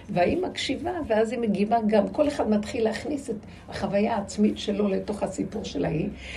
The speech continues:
וכולם מדברות, ואף אחד לא מקשיב לשני, ורק כל אחד שמח ל-, אה, לבוא לידי ביטוי בחברה. ועכשיו זאת אומרת מילה, והוא מילה, וזה, וזה נחשב שיח.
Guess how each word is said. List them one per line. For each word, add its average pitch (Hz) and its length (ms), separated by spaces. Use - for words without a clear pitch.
וכולם 302 460
מדברות, 208 480
ואף 208 100
אחד - 160
לא 294 100
מקשיב 285 280
לשני, - 340
ורק 208 180
כל 277 200
אחד 269 260
שמח 214 440
ל-, 202 80
אה, - 60
לבוא 180 300
לידי 214 260
ביטוי 190 340
בחברה. 160 580
ועכשיו - 380
זאת 214 220
אומרת 196 320
מילה, 185 300
והוא 180 220
מילה, 190 220
וזה, 190 140
וזה 185 200
נחשב 180 340
שיח. - 680